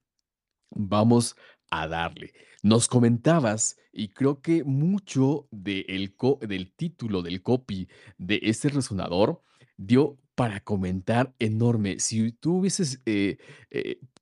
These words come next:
podido ver la infinidad de mensajes, no solamente en, en Twitter, porque también lo cuelgo en este caso,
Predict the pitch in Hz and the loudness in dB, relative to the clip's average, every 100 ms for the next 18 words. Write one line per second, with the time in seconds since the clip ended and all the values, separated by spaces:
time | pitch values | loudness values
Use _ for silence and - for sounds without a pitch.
0 | _ 127 120 123 139 147 151 147 127 101 | _ 4 6 6 6 6 4 2 0 -2
1 | 82 80 92 110 131 131 131 _ - 98 | -4 -6 -6 2 2 2 -2 _ -8 -4
2 | 107 143 131 127 117 117 120 117 113 131 | -4 -2 -2 -2 -4 -6 -4 -4 -4 -4
3 | 160 143 107 95 113 95 90 - 113 151 | -4 -4 -4 -6 -8 -10 -12 -4 -2 0
4 | 190 165 120 120 120 110 - 104 101 - | 0 0 0 0 0 -2 -2 -6 -6 -6
5 | 110 92 85 - - _ 98 98 104 - | -6 -6 -10 -16 -20 _ -6 -4 -4 -6
6 | 101 98 113 110 104 101 95 90 - - | -4 0 0 0 0 0 -2 -4 -6 -8
7 | 95 - 117 110 | -6 0 0 0